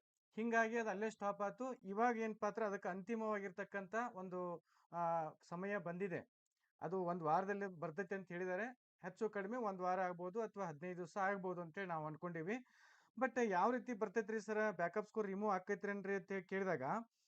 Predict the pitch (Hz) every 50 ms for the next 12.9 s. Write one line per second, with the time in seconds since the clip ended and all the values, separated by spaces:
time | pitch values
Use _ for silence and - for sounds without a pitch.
0 | _ _ _ _ _ - 214 220 220 220 214 214 214 - - 214 247 254 240 208
1 | 190 190 190 - _ - 214 208 214 214 - 226 214 208 196 190 180 175 202 190
2 | - 190 170 160 185 180 165 156 - - 185 180 185 185 175 175 170 160 - 160
3 | 147 135 139 175 214 240 - _ _ _ _ _ _ _ _ _ _ _ _ -
4 | - 165 180 190 214 208 - 254 247 - - 226 233 226 - - 226 196 _ -
5 | 208 214 220 214 202 196 202 175 175 170 160 127 139 - _ _ _ _ _ _
6 | _ _ _ - - 147 165 180 202 214 214 208 208 202 196 185 175 160 143 139
7 | 165 170 175 175 170 170 170 165 - - 165 185 208 214 208 202 196 190 190 190
8 | 185 185 190 185 - 214 202 196 180 156 175 185 180 175 180 180 190 233 240 -
9 | - 147 170 190 202 - 220 220 220 208 - - - 175 170 175 185 175 240 233
10 | 233 - 214 214 214 - - 185 190 208 220 220 214 196 170 151 156 147 143 175
11 | 220 254 247 - _ _ _ _ - _ - - 196 190 247 262 254 - 196 185
12 | 180 208 240 226 226 247 269 262 226 208 185 160 143 135 123 113 107